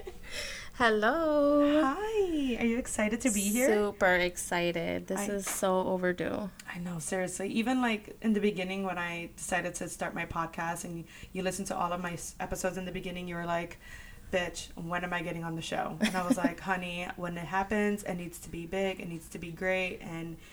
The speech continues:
Speaker 2: here we
Speaker 1: And
Speaker 2: are.
Speaker 1: here we are.
Speaker 2: Here we are.
Speaker 1: I'm super excited.
Speaker 2: I'm so happy you're here. Thank you.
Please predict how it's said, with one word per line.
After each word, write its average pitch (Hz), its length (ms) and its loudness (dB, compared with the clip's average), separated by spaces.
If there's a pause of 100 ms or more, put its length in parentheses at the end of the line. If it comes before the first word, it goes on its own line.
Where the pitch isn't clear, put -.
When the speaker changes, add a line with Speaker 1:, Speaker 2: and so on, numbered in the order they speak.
(280)
Speaker 2:
here 196 200 -4
we 208 120 0
Speaker 1:
And 190 120 2
Speaker 2:
are. 202 60 4
Speaker 1:
here 180 140 2
we 190 120 0
are. 214 440 0
Speaker 2:
Here 196 180 -4
we 202 160 0
are. 185 300 -2
Speaker 1:
I'm 202 120 -8
super - 340 -4
excited. - 500 -8 (180)
Speaker 2:
I'm 180 160 -8
so 170 160 -10
happy 160 300 -8
you're 165 160 -2
here. 160 220 -10 (320)
Thank 175 280 -8
you. 180 140 -12